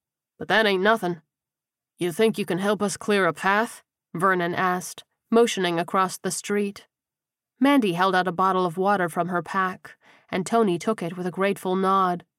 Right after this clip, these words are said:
unscrewing the cap as he surveyed the parking lot. "Y'all ain't planning on going around back at all, are ya?" he asked before taking a long swig.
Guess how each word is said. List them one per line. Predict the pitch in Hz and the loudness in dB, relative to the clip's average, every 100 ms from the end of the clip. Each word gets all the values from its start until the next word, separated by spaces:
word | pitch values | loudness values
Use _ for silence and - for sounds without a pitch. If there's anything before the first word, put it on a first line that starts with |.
| _ _ | _ _
unscrewing | 202 202 - 233 220 208 | 0 0 0 2 2 2
the | 190 | 0
cap | - 240 185 - | -2 -4 -4 -6
as | 190 | -6
he | 214 | -4
surveyed | 190 196 175 202 190 | -2 -2 0 0 0
the | 175 | -4
parking | - 208 202 190 185 | -2 -2 0 0 2
lot. | 185 185 - - _ _ _ _ _ _ _ - | 2 0 -6 -20 _ _ _ _ _ _ _ -2
"Y'all | 185 208 | 2 4
ain't | 214 202 | 2 2
planning | 220 214 196 | 2 4 4
on | 185 | 2
going | 190 208 | 2 4
around | 190 190 170 | 4 2 2
back | 185 240 208 | 0 0 2
at | |
all, | 170 170 | 2 4
are | 170 185 | 4 2
ya?" | 214 214 _ _ _ | 0 -2 _ _ _
he | - 220 | 0 2
asked | 233 170 160 | 2 0 -4
before | - 196 190 185 | -6 -4 -2 -2
taking | - 208 180 | -2 -2 -2
a | 180 | 0
long | 180 190 185 | 2 2 0
swig. | 185 - 214 202 185 180 | -2 -4 -2 0 -2 -8